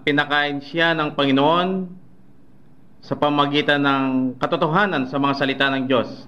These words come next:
nagsilbing pagkain ni Pablo, at nabusog ang kanyang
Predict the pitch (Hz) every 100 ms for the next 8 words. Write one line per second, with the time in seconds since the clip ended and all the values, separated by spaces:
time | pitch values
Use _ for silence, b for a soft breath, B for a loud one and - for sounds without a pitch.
0 | 127 135 131 139 123 135 131 127 139 143
1 | 131 127 123 120 113 107 104 143 113 110
2 | 107 104 - - - - - - 139 151
3 | 143 143 135 139 185 185 139 131 127 131
4 | 127 123